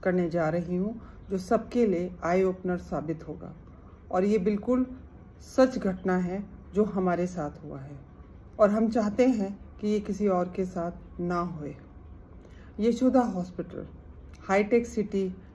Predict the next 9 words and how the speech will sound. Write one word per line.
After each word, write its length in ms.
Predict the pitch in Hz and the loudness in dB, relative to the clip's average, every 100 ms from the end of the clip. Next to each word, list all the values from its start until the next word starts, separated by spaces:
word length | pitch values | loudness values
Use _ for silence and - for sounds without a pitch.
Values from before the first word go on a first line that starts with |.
| - | -4
हैदराबाद, 560 | 208 170 175 160 156 - - - - - | -2 0 0 0 -2 -10 -14 -16 -18 -8
जो 140 | 190 202 | -2 0
कि 160 | 214 | 0
five 240 | 208 196 208 | 2 2 2
star 280 | - 233 | 4 2
hospital 500 | 220 185 180 185 185 | 4 0 0 -4 -2
माना 300 | 175 165 165 | -2 -2 -2
जाता 320 | 156 147 135 135 | -2 -6 -8 -12
है। 220 | - | -12